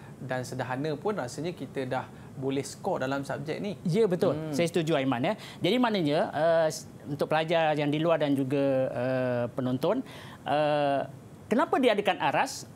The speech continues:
Speaker 2: Aras ini tujuannya adalah untuk mendiskriminasi, eh, mendis-, eh, tujuan aras adalah untuk mendiskriminasikan calon.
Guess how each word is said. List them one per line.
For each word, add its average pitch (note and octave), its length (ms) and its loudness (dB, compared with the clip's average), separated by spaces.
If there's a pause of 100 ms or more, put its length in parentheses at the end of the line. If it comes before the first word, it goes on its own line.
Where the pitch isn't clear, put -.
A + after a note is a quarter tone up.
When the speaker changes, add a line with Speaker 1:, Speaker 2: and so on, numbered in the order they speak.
(300)
Speaker 2:
Aras B3+ 400 2
ini F#3 320 0
tujuannya G3+ 560 2
adalah F#3 240 4
untuk F#3+ 240 0
mendiskriminasi, A#3+ 1120 4
eh, E3 160 0
mendis-, G3+ 640 2
eh, D3+ 80 0 (1500)
tujuan G3+ 320 4
aras G3 320 4
adalah E3 320 2
untuk F3 240 2
mendiskriminasikan G3 1300 2
calon. B2+ 320 -2